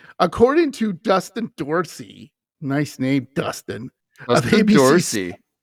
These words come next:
Speaker 1: News, in the, of course, he's in the Bay Area
Speaker 2: Yep.
Speaker 1: with Dustin. The winner of this game not only punches a ticket to the N F C Championship,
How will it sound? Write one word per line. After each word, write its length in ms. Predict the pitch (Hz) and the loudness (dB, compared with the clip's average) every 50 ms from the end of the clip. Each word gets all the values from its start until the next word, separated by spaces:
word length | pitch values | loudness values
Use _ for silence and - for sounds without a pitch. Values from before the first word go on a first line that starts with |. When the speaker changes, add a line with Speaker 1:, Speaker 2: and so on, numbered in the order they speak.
| - 880 - - - _ - | -16 -16 -16 -16 -18 _ -8
Speaker 1:
News, 120 | - - - _ _ _ _ _ - | -6 -6 -6 _ _ _ _ _ -4
in 100 | 170 147 | -2 -2
the, 100 | 147 135 127 127 _ - | -2 -2 -4 -8 _ -14
of 80 | - | -6
course, 280 | - - 185 170 - - | 0 2 2 2 2 0
he's 180 | 170 151 127 131 | -4 -6 -6 -6
in 100 | 131 113 | -6 -8
the 80 | 113 | -8
Bay 380 | 127 - - 139 135 123 123 123 | -10 -6 -4 -4 -2 -2 -4 -6
Area 260 | 120 113 120 123 123 | -6 -6 -6 -2 2
Speaker 2:
Yep. 100 | 123 117 | 2 2
Speaker 1:
with 80 | 131 - _ - | 2 0 _ -4
Dustin. 540 | 139 - 131 135 - - - - - - _ _ _ _ _ _ _ _ _ _ _ _ - | -2 -2 -2 -4 -6 -10 -16 -16 -16 -18 _ _ _ _ _ _ _ _ _ _ _ _ -4
The 60 | - | -2
winner 280 | 170 196 240 277 320 330 | 2 2 4 4 4 2
of 80 | 320 277 | 2 0
this 160 | 262 226 - | -2 -2 -2
game 260 | - 208 208 196 196 | 0 0 0 0 0
not 220 | 175 170 175 180 143 | 0 0 2 0 0
only 180 | 170 180 180 | -2 -4 -4
punches 380 | 165 - 160 165 160 - 143 143 | -4 -4 -6 -6 -6 -8 -10 -10
a 60 | 143 | -10
ticket 460 | - - - 294 311 - - 202 175 - | -10 -6 -4 -2 -2 0 2 0 0 0
to 80 | 165 | -2
the 80 | 156 - | -10 -10
N 100 | 131 127 | -10 -12
F 60 | 123 - | -12 -12
C 200 | - 127 123 - | -14 -14 -14 -14
Championship, 1000 | - - - 220 226 226 - 120 160 156 147 147 - - - 131 120 120 117 - | -10 -6 -2 -2 -2 -2 -2 -2 -4 -4 -4 -4 -6 -8 -6 -6 -6 -6 -8 -10